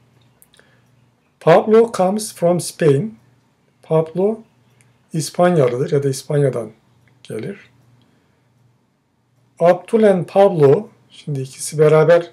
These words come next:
geldi. Dikkat edin. Abdul and Pablo, yani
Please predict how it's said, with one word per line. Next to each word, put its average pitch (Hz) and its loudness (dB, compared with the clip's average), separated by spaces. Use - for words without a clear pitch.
geldi. 123 -10
Dikkat 139 -2
edin. 135 -10
Abdul 139 -4
and 180 -2
Pablo, 147 -2
yani 117 -16